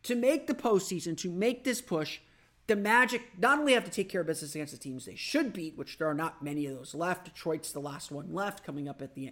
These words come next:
toward the end of the season. They not only have to beat those teams that they should beat, they gotta steal some games somewhere, and they gotta beat some teams that are equal to them.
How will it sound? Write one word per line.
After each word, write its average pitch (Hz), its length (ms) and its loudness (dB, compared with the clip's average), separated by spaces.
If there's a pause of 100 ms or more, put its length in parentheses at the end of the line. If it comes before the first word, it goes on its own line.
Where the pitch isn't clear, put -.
toward 131 200 -10
the 120 100 -12
end 113 80 -14
of - 40 -14
the 147 60 -12
season. 196 480 -2 (760)
They 254 80 8
not 294 100 8
only 330 140 4
have 285 100 2
to 226 80 -2
beat 202 280 -2
those 196 200 4
teams 180 180 -6
that 165 100 -10
they 156 100 0
should 185 180 -2
beat, 196 160 -6
they 202 80 0
gotta 190 220 0
steal 208 320 2
some 180 240 -6
games 147 260 0
somewhere, 143 300 -6
and 190 100 0
they 262 80 -2
gotta 277 160 2
beat 233 220 -4
some 196 180 -4
teams 170 300 -6
that 147 100 -6
are - 100 -10
equal 156 240 -14
to 156 80 -20
them. 165 220 -20